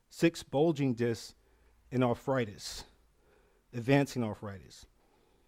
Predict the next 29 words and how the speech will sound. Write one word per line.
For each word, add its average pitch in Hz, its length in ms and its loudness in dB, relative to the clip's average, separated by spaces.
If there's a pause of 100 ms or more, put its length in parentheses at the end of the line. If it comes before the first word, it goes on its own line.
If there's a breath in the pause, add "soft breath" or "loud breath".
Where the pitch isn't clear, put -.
(120)
We're 135 120 6
calling 170 380 12
for - 160 -2
a 120 60 2
special 147 480 6
Zoom 160 460 6
season 202 520 0
of 127 140 -6
prayer 190 440 4 (520)
this 160 260 6
Wednesday, 175 540 4
seven 156 340 2
thirty 160 260 2
P 151 320 2
M, 202 200 6 (840)
and 123 160 2
hope 170 260 10
you 151 120 0
will 135 120 0
join 123 360 2
us. - 280 -10 (840)
Look 151 200 8
for 151 360 6
an 120 200 -4
email 165 460 6
with 120 160 -2
the 120 100 0
Zoom 127 500 0 (580)
information. 117 760 -4